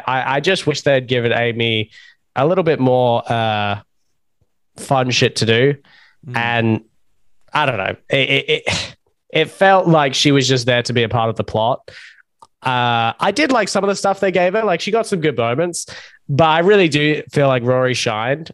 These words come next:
Speaker 1: Um, and yeah, I, I, I, I liked the, the stuff with the Doctor. The one thing that I kind of felt was a bit of a shame too, and I'm, I'm only nitpicking just because it, you know, we're talking about it,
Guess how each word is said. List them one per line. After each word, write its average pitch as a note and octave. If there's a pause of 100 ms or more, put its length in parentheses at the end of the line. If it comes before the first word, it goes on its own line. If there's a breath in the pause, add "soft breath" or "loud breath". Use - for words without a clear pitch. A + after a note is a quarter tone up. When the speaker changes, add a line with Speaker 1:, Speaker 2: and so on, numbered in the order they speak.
(100)
Speaker 1:
Um, A#2 (1300 loud breath)
and B3+
yeah, C#4+
I, A#3
I, B3+
I, G3+
I A3
liked C4
the, F#3
the C#3+
stuff D#3+
with C#3
the B2+
Doctor. C3+
The F#3
one A#3+
thing B3
that A3
I F#3
kind G3
of F3+
felt D#3
was D3
a C3+
bit C3+
of B2+
a B2+
shame B2
too, A#2
and E3
I'm, F#3+
I'm F#3
only A#3+
nitpicking D#3+
just B2
because B2
it, A#2+
you B2+
know, A2
we're A2
talking B2+
about C#3
it, F#3